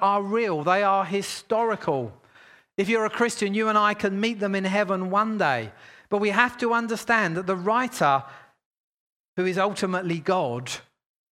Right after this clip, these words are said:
is not concerned so much with retelling their life story like it was a,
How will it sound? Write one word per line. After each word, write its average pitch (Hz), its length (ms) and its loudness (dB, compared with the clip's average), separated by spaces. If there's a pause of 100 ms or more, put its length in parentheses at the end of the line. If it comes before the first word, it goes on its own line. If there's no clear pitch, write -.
is 190 180 0
not 240 300 -2
concerned 233 640 -2
so 208 140 -2
much 196 280 -2
with 185 180 -2
retelling 208 680 -2
their 190 180 2
life 196 360 0
story 143 420 -4
like 190 280 -2
it 208 80 -4
was 185 180 -4
a, 170 280 0